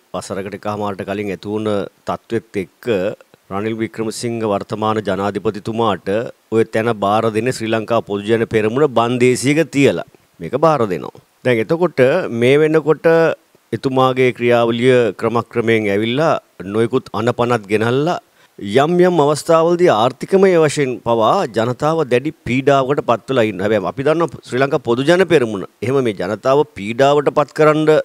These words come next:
බලාපොරොත්තු වෙච්ච පක්ෂයක් නෙවෙයි. නමුත් දැන් මේ තත්ත්වය ඔබතුමාලට බලපාන්නේ කොහොමද?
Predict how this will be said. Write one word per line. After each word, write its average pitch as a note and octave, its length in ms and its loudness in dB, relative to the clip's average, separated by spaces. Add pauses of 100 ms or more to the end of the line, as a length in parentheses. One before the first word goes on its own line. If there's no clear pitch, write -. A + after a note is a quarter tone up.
බලාපොරොත්තු C#3+ 720 0
වෙච්ච D#3 220 -2
පක්ෂයක් D3 480 -2
නෙවෙයි. A2+ 400 2 (140)
නමුත් D3+ 340 -2
දැන් F3 240 2 (160)
මේ D#3+ 320 4
තත්ත්වය F#3 500 0 (400)
ඔබතුමාලට E3 760 2
බලපාන්නේ C#3 540 2
කොහොමද? G#2+ 300 2